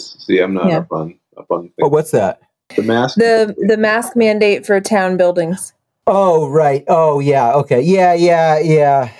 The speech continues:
Speaker 3: And I, you know, I already gave those, those selectmen a little shit for that one. But, um, yeah, at least, uh, February is a short month.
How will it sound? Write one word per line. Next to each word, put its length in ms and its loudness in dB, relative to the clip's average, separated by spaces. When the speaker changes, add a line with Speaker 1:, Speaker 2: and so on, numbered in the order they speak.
Speaker 3:
And 180 2
I, 120 2
you 180 0
know, 220 2
I 100 2
already 240 0
gave 300 0
those, 520 0
those 420 -2
selectmen 600 -4
a 80 0
little 160 0
shit 460 -6
for 160 -2
that 240 0
one. 240 -2
But, 340 -2
um, 400 -2
yeah, 340 0
at 120 -6
least, 380 -2
uh, 240 0
February 400 2
is 80 -2
a 60 -2
short 280 -2
month. 320 -4